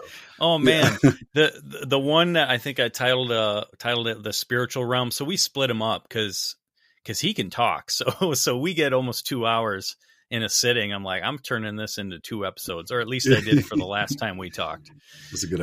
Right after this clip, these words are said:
Speaker 1: Uh,
Speaker 2: idea.
Speaker 1: the first one, I think I put, yeah, I know. It's just like, "Hey, Luke, we get the weekend off next week, right?" <laughs> We got two episodes in the bank. Um, but he's talking about the spiritual realm, and it's, it's wild. I mean,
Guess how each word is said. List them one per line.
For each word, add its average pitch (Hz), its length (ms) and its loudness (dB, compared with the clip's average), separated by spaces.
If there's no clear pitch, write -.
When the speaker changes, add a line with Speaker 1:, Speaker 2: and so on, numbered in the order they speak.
Speaker 1:
Uh, 101 140 2
Speaker 2:
idea. - 20 0
Speaker 1:
the 92 60 -2
first 135 300 2
one, 113 120 -2
I 95 100 -2
think 107 220 -4
I 87 100 -6
put, 131 160 -10
yeah, 123 200 2
I 90 240 -2
know. 110 240 -4
It's - 200 -8
just 104 160 -6
like, 101 180 -2
"Hey, 147 160 0
Luke, 131 320 -4
we 123 120 -4
get 123 120 -4
the 113 80 -6
weekend 113 380 0
off 123 240 0
next 98 240 -10
week, 85 260 -12
right?" 101 220 -4
<laughs> - 380 2
We 202 100 2
got - 240 -2
two 156 220 0
episodes 131 480 -4
in 113 80 -6
the 101 80 -8
bank. 101 360 -6
Um, 120 500 2
but 131 100 -2
he's 156 120 -2
talking 185 260 0
about 101 180 -2
the 92 80 -10
spiritual 131 480 -2
realm, 92 340 -6
and 117 120 -2
it's, - 280 -4
it's 180 220 -4
wild. 101 580 0
I 113 100 -4
mean, 113 360 -4